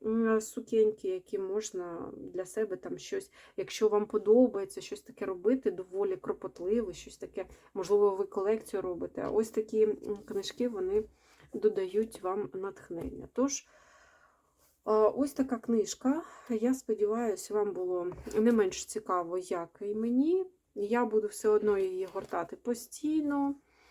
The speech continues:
А, для себе обирати щось і, можливо, навіть щось. І це не тільки можливо, а ще й буду брати якісь цікаві моделі на канал, на моделювання.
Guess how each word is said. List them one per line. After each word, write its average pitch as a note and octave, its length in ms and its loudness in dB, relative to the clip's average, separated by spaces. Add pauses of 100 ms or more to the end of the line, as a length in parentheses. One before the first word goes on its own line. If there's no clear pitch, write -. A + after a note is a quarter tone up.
(280)
А, G3+ 200 2
для G#3+ 180 2
себе G3 520 0
обирати G#3 720 2
щось - 800 0
і, A3+ 140 -2
можливо, A#3 840 2
навіть F3 440 -6
щось. C#4 500 0
І - 120 -4
це - 200 -6
не F4+ 160 -2
тільки - 340 -4
можливо, D#4 680 2
а F#3+ 100 -4
ще - 220 -2
й C4+ 100 6
буду A3+ 360 4
брати B3+ 560 -2 (440)
якісь C4 460 6
цікаві G3 420 -2
моделі A#3+ 580 2 (220)
на G3+ 460 0 (1120)
канал, F4+ 440 2
на F#3+ 200 2
моделювання. F3+ 800 0